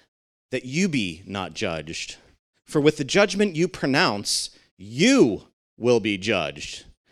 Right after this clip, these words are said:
And with the measure you use it, it will be measured to you."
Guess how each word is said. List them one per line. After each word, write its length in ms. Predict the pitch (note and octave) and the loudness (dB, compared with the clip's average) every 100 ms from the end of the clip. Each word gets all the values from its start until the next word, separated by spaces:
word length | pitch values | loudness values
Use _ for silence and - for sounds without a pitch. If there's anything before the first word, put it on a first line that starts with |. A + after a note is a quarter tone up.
| _ _ | _ _
And 180 | C3 C3 | 0 0
with 140 | B2+ | 0
the 100 | C3 | 0
measure 520 | A#2+ B2+ D#3 E3 G3+ | 2 6 6 6 2
you 240 | G3 C#3 D#3+ | 2 2 0
use 380 | A#2+ A#2+ D3 | 0 2 4
it, 340 | G#3+ - _ _ | 4 0 _ _
it 140 | D3 D#3 | -2 0
will 140 | D3 | -2
be 160 | A#2+ G#2 | 0 -2
measured 680 | G2+ G#2+ B2 A#2 B2+ B2 - | -2 2 2 2 -4 -6 -8
to 140 | A#2+ | -8
you." 400 | G2 F2 C#2 - | -6 -6 -6 -10